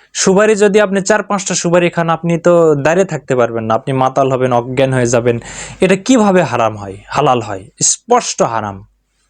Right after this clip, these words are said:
স্পষ্ট হারাম। এগুলো মাদকতা রয়েছে, সবই মদের অন্তর্ভুক্ত। আল্লাহ আমাদেরকে এসব নোংরা অপবিত্র খাদ্য থেকে আল্লাহ আমাদেরকে হেফাজত করুক।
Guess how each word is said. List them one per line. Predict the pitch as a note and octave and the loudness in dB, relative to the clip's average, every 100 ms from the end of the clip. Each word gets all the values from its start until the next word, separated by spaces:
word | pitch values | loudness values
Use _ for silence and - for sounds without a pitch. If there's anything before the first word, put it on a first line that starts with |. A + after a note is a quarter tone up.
| _ - | _ -4
স্পষ্ট | D#3+ - - A3+ - F3+ | -4 -2 0 0 0 -2
হারাম। | D3 B2 | -2 -2
এগুলো | C3 C#3+ | 0 0
মাদকতা | C#3 C#3 C#3+ C#3 C3+ C3 | 0 0 0 -2 0 0
রয়েছে, | C3 C#3 C3 | 2 2 0
সবই | - - C#3+ F3 D3+ - - - | -2 0 0 0 0 -8 -12 -2
মদের | C3 D3+ F#3 | 0 2 2
অন্তর্ভুক্ত। | E3 D3 B2 A2+ A2+ - G2 - - - - - - - - - | 2 0 -2 -2 -4 -6 -14 -14 -20 -20 -20 -20 -20 -20 -20 -8
আল্লাহ | - D#3+ E3+ | 0 2 4
আমাদেরকে | E3 E3 D#3+ E3 D#3 E3 D3 | 2 2 0 -2 0 0 2
এসব | C#3+ D#3+ C3 - - | 0 -4 -4 -14 -4
নোংরা | C#3+ D3+ F#3 F#3+ F#3 | 0 2 4 4 4
অপবিত্র | D3+ C#3 F3+ G3+ F#3+ D4 F3+ | 2 2 0 -2 -2 -2 -2
খাদ্য | - D3 C#3 | -2 -4 0
থেকে | D3+ D3 C#3+ | 0 0 2
আল্লাহ | B2+ B2 | 2 2
আমাদেরকে | A#2+ A#2+ B2 A#2+ A#2 | 2 0 -2 -2 -2
হেফাজত | A#2 C3 C#3 C#3+ | 0 -2 -2 -2
করুক। | E3 E3+ E3 | 0 0 -2